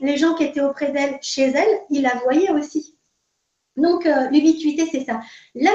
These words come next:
téléportation, c'est on quitte un endroit et on se retrouve dans un autre, euh, en une fraction de seconde. C'est, voilà, on disparaît totalement en emmenant notre corps. C'est, c'est ça la différence.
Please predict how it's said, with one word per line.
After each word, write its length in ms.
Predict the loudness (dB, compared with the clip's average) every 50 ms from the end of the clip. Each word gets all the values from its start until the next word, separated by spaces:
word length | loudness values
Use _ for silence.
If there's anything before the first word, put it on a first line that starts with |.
| 2
téléportation, 800 | 4 4 4 2 2 -2 -6 -6 -4 -4 -4 -4 -4 -2 -2 -2 -2 -2 -6 -16 _
c'est 400 | -10 -4 -2 -2 0 -2 -4 -8 -18 _ _ _
on 140 | -2 -2 -2 -2
quitte 260 | -4 -6 -2 2 2 4
un 140 | 6 6 6
endroit 460 | 4 2 0 0 -2 -2 -2 -4 -8 -14 _ _ _ 0
et 80 | 2 4
on 80 | 4
se 140 | 4 2 2
retrouve 420 | 4 4 2 2 0 -2 -2 0 0
dans 240 | 2 4 4 4 4
un 240 | 4 4 2 2 0
autre, 240 | -2 -2 -6 -12 _ _ _ _ _ _ _ 0
euh, 320 | 2 2 4 4 2 2 0 -2 2
en 180 | 6 8 8 8
une 160 | 8 8 6 4 2
fraction 380 | -2 -4 -4 -4 -4 -4 -4 -4
de 60 | -4
seconde. 500 | -4 -4 -4 -4 -4 -6 -6 -8 -8 -10 _ _ _ _ _ _ _ _ _ _ _
C'est, 280 | _ _ -6 -4 -2 0
voilà, 280 | 2 2 2 2 2 4
on 80 | 4 4
disparaît 520 | 4 4 2 0 0 0 2 2 2 0 -2 -4 -2
totalement 500 | -2 0 0 2 2 2 2 0 -2 -6 -6
en 160 | -4 -2 0 2
emmenant 300 | 4 4 4 4 4 4
notre 300 | 2 0 -2 -4 -6 -6
corps. 260 | -8 -10 -12 -14 -18 -20 _ _ _ _ _ _ _ _ _ _ _ _ _ _
C'est, 240 | -2 -2 -2 -2 -2 -4
c'est 80 | -6
ça 160 | -4 -2 -2 -2
la 100 | -2 -2
différence. 540 | -2 -4 -4 -4 -6 -6 -6 -8 -10 -14